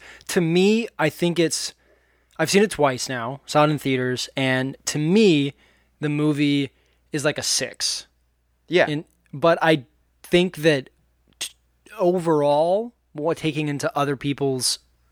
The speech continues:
Speaker 1: uh, opinions on this movie, reading reviews, talking to Julie about it, I'm gonna give it a five, because
Speaker 2: Hmm.
Speaker 1: It is, like I said, it is so bizarre and so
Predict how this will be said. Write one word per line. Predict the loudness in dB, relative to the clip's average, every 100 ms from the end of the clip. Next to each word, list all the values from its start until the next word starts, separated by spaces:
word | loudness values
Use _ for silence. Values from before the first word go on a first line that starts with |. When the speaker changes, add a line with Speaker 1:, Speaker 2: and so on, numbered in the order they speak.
| _ _ _ _ _
Speaker 1:
uh, | 2 4 4
opinions | -2 -4 -2 0 2 4
on | 2
this | 0 -2
movie, | -2 0 -4 -8 _ _ _ -4
reading | -2 -2 -4
reviews, | -4 -4 -2 -4
talking | 0 0 0 -8
to | -10 -14
Julie | -8 -6 -2 -4
about | -2 -4
it, | -4 -6 _ -20 -14 0
I'm | 2
gonna | 4 4
give | 4 2
it | -2
a |
five, | -4 0 0 0 -6 -16 _ _ _ _ _
because | -4 0 0 0 -2
Speaker 2:
Hmm. | -4 -8 _ -20 _ 0
Speaker 1:
It | 4
is, | 4 2
like | 0 2
I | 4
said, | 4 4 2
it | 2 -2
is | -4
so | -4 0 2 2
bizarre | 2 2 4 4 0 -8 -14 _
and | -6 -2
so | 0 4 6 6 4 2